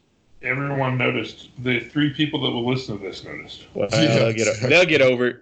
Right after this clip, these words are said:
Speaker 2: It was interesting.
Speaker 3: They, they, s-, well, the problem is the three people that were listening, by the time we got through the Corona stuff, they, they quit listening.
Speaker 2: They did.
Speaker 3: Nobody's gonna make it this far in.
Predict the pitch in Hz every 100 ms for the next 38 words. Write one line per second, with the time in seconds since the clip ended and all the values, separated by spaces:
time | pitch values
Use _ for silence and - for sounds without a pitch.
0 | - 156 147 131 120 113 - 120 110 _
1 | _ 139 156 160 143 127 143 151 - -
2 | 143 127 127 127 143 151 143 127 117 120
3 | 135 135 131 117 110 107 123 131 131 143
4 | 143 139 - 113 110 107 127 123 123 120
5 | 117 120 113 - 107 104 113 - 123 123
6 | 123 107 101 - 110 107 104 98 90 92
7 | - 117 104 113 123 104 101 127 127 135
8 | 113 135 110 107 110 101 101 95 101 92
9 | 92 95